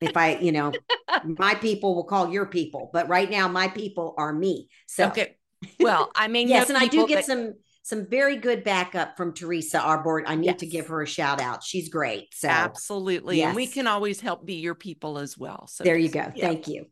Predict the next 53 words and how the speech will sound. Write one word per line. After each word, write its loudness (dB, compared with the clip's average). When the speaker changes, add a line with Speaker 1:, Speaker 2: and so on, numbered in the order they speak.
Speaker 2:
Very -4
good. -8
Well, -4
once -4
again, -4
thank -6
you -8
so -10
much, -6
Missus -12
Larson. -8
I -4
know -2
Speaker 1:
Thank 2
Speaker 2:
that 4
you 2
are -2
Speaker 1:
you. 2
Speaker 2:
s-, -4
I'm -4
so, -4
I 0
know -2
you're -2
so -4
busy, -4
but 0
you -2
Speaker 1:
Oh. 2
Speaker 2:
always 2
are 0
willing -2
to -6
talk -2
with -6
us 0
and -4
come -8
on, -2
and -4
I -6
really -10
appreciate -14
that. -12
Speaker 1:
Oh, -10
I -6
had -2
a -4
great 2
time. -4
Thank -4
you. -2
Speaker 2:
Great. -12